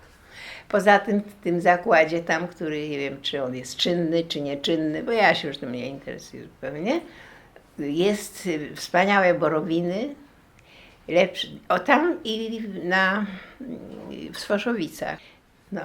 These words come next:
ale to długi czas. No, no, a tu na cmentarzu podgórskim mają taką kapliczkę, to właśnie ci ma-, spod Matecznego, ci mateczni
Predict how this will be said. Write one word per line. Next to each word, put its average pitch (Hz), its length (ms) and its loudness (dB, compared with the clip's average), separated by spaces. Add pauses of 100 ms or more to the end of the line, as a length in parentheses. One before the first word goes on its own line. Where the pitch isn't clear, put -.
ale 202 220 0
to 202 120 -10
długi 190 460 -4
czas. 165 320 0
No, 180 240 -2
no, 196 120 2
a 196 100 4
tu 214 160 -6
na 190 180 2
cmentarzu 170 720 -2
podgórskim 151 720 -10
mają 135 320 -12
taką 135 200 -18 (160)
kapliczkę, - 640 -8
to 170 180 -14
właśnie 156 400 -12 (240)
ci - 140 -18
ma-, - 60 -14 (240)
spod - 300 -16
Matecznego, 135 640 -10
ci 139 120 -14
mateczni 165 640 -6